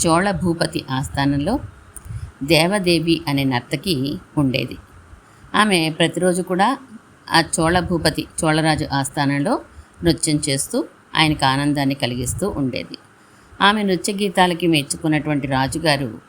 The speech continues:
ఆమెకు బంగారు ఆభరణాలను బహుమతిగా ఇస్తూ ఉండేవారు. దేవదేవి ఒకరోజు తన అక్కగారితో కలిసి స్వగ్రామమైనటువంటి కదంబపురం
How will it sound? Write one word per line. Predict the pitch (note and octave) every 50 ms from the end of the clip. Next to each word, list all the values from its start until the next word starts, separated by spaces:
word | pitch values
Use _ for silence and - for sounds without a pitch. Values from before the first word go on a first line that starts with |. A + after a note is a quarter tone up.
| - E3
ఆమెకు | E3+ E3+ F3 E3+ -
బంగారు | D3 C#3+ C#3 C#3 C#3+ D3+ D#3 D#3+ - - -
ఆభరణాలను | C#3 C#3 C#3+ C#3 C#3 C3+ C#3 C#3 C3+ D3+ A3
బహుమతిగా | A#3 F#3+ F3 D3+ D3 C#3 C3 - D3 D#3+ G#3 C#4
ఇస్తూ | - F#3+ - - - D3+ C#3+
ఉండేవారు. | C#3 B2 A#2+ A#2 A2+ - - - - - - - - - - - - - - - - - - - - - _ _ _ - - - - - E3
దేవదేవి | E3 E3 E3 F3+ F#3+ F#3 F3+ E3 D3 D#3 D#3+ D#3 B2+ A#2 C3 - - - - - - - -
ఒకరోజు | F3+ F#3+ - F#3 D#3+ D3 D3 C#3+ C#3+ F3+ E3 C3+ A2+ G#2+ - - - - - - - - - - - G3+ F3
తన | E3 D#3+
అక్కగారితో | - D3 C#3+ - - F#3+ E3+ E3+ E3+ D#3+ D#3 - D#3 D3+
కలిసి | D3 C3 C3 C3 C3 - - C4+ - - - - - - - _ _ - - - - - - - - - - - - -
స్వగ్రామమైనటువంటి | - - F#3+ E3+ D#3+ - F#3+ F#3+ F#3+ G3 F#3+ F#3 F3 E3+ D#3+ D#3 C#3+ D#3 D#3+ D#3 D3+ D#3+ G3 F3 D3+ - - -
కదంబపురం | D#3+ D#3 D#3+ F#3+ F#3+ F#3+ F#3 F3 - - D3+ C#3 C#3 C#3 C3